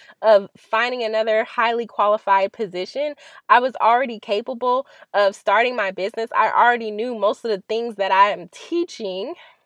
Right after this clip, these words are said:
or at least part of it. Um,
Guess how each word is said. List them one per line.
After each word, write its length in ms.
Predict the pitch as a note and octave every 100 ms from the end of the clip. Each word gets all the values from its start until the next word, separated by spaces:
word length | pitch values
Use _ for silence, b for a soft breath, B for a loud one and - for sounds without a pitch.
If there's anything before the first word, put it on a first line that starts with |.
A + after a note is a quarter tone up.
| b _ _ _ _ _ - -
or 160 | G#3+
at 140 | G#3 G3+
least 280 | C4+ - -
part 300 | A#3+ C#4 -
of 200 | F#3 E3
it. 200 | E3 G3+ b b b b b b
Um, 600 | G3 G3+ F#3+ F3+ D#3 -